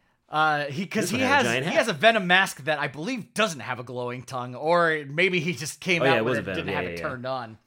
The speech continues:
Speaker 2: Or sure was Venom looking.
Speaker 1: Uh,
Speaker 2: Oh, that
Speaker 1: oh,
Speaker 2: was
Speaker 1: y-,
Speaker 2: good.
Speaker 1: oh, yeah. One, one last thing.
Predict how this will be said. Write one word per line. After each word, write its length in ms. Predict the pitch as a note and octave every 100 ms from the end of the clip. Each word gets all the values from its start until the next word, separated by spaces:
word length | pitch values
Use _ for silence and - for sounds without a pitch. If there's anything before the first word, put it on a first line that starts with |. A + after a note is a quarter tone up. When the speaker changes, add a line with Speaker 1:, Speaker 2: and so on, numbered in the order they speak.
| _ -
Speaker 2:
Or 80 | G2+
sure 180 | - C3+
was 200 | A2+ G2+
Venom 320 | E2+ E2 E2+ -
looking. 400 | G2 G2+ E2 F2 - _ _ - _ _ -
Speaker 1:
Uh, 340 | D#3+ D#3+ D3+ B2 _ _ _ _ _ _ -
Speaker 2:
Oh, 100 | G#2
that 40 |
Speaker 1:
oh, 20 | A3+
Speaker 2:
was 80 | G#3+
Speaker 1:
y-, 40 | D2+
Speaker 2:
good. 140 | - _ -
Speaker 1:
oh, 140 | A3 G#3
yeah. 200 | E3+ B2+
One, 420 | D#3 A3 G#3+ F3+
one 300 | E3+ F#3+ A3
last 380 | G3+ F3 E3 -
thing. 380 | D#3 D3 B2+